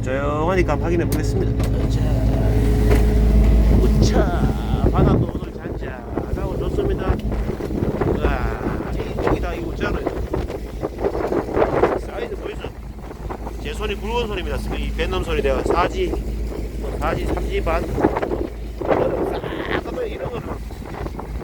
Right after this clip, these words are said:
구십 리터짜리 쿨러입니다. 구십 리터짜리 쿨러. 저런 게 칠십 리-, 저런 게 칠십 리터고, 팔십. 얼음 싹 다 녹여갖고 물 쫙 빼가지고. 아유, 고기 내장 드시면 깜짝이다.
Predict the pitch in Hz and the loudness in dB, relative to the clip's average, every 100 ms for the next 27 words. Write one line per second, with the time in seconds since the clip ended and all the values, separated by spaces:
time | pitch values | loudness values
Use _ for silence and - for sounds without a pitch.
0 | - - - - - - - - - - | -8 -8 -10 -10 -8 -6 -4 -4 -4 -4
1 | 175 180 156 147 113 123 117 147 - 156 | -4 -4 -6 -8 -8 -10 -10 -10 -10 -10
2 | - - 180 165 - 135 - - - - | -10 -8 -6 -6 -8 -8 -6 -6 -8 -8
3 | - - 196 214 170 - 170 170 160 151 | -8 -4 -2 -2 -2 -4 -4 -4 -4 -4
4 | - 180 214 190 - 170 - 165 147 135 | 0 2 4 2 -2 -2 0 -2 -2 0
5 | 123 - 117 180 165 - 151 - - - | 0 -2 -2 2 2 2 -2 -2 -4 -4
6 | - - - - 453 - - 180 - - | -6 -4 -2 2 2 0 -4 -2 0 2
7 | 196 180 - - - - - 220 233 - | 0 0 -2 -2 -2 -2 -2 0 2 2
8 | - - - - - - - 165 - - | 2 0 -2 -4 -6 -8 -6 -6 -8 -14
9 | - - - - 165 185 - - - - | -12 -14 -12 -10 -8 -8 -10 -8 -8 -8
10 | - 180 220 226 - 262 - - 185 - | -6 -4 -4 -4 -4 -4 -2 -4 -6 -8
11 | 415 - - | -10 -8 -8